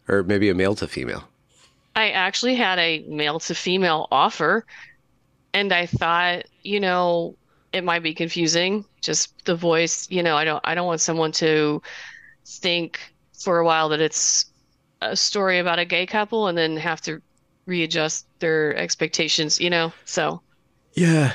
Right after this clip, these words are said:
Speaker 1: you know
Speaker 2: But
Speaker 1: what? It's
Speaker 2: actually, I thought it was kind of a cool idea, though. Yeah.
Speaker 1: Yeah. Okay, so
Speaker 2: Yeah.
Speaker 1: you're open to it. Yeah.
Speaker 2: Oh, sure, yeah.
Speaker 1: Yeah.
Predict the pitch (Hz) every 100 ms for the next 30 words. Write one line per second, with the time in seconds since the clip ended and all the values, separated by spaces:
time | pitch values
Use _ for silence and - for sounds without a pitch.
0 | - 143 139 143 139 139 127 120 254 254
1 | 294 262 254 247 240 214 202 240 180 202
2 | 196 175 160 147 151 107 175 170 _ -
3 | 175 160 165 139 95 98 - _ _ -
4 | 147 156 139 151 139 131 147 120 92 82
5 | - - 117 80 80 - 254 - 226 131
6 | 190 - 185 - _ _ _ - 131 87